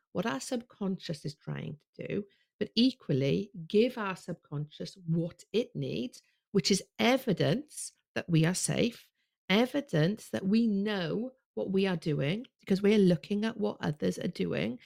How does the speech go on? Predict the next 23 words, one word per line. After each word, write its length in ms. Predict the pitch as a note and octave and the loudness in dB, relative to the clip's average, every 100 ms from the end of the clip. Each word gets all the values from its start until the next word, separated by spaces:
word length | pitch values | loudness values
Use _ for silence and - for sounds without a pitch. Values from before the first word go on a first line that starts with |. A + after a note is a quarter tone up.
| _ _ | _ _
and 140 | F3+ F#3+ | -2 0
the 40 | |
success 640 | F3+ - - - D#3+ D3 | 0 -4 -4 0 0 -2
and 140 | G#3 A3 | -4 -4
the 80 | |
results 520 | A3+ A3 - D#3 F3 - | -4 -4 -4 -6 -6 -12
that 220 | G#3+ _ | -14 _
they 160 | E3+ | -8
are 140 | F3 E3+ | -6 -6
getting, 600 | D#3 D3+ _ - G#3 B3+ _ _ _ _ _ | -8 -12 _ -6 -6 -6 _ _ _ _ _
we 100 | A3 | 0
prevent 540 | - G#3 G3 B3 C#4 | 4 2 4 2 2
ourselves 500 | C#4+ C#4+ - F#3 F#3 | -4 -4 0 0 0
from 200 | - A3 | -2 -8
going 360 | F#3+ F#3 F3+ F3+ | -2 2 2 2
into 540 | F3+ F3+ E3+ F#3 E3+ F3 _ _ - - | 0 0 -2 0 0 0 _ _ -12 -8
a 40 | |
state 380 | - - F#3+ - | -6 -4 -4 -4
of 80 | F#3 _ _ | -18 _ _
panic. 440 | D3 C3+ F#3 A#3 - _ _ - | -12 -8 -8 -10 -20 _ _ 2
"Oh 140 | B3+ | 4
my 200 | A#3+ A#3 | 6 4
God, 500 | G#3 F#3+ F3 F3 F3 | 4 4 4 4 2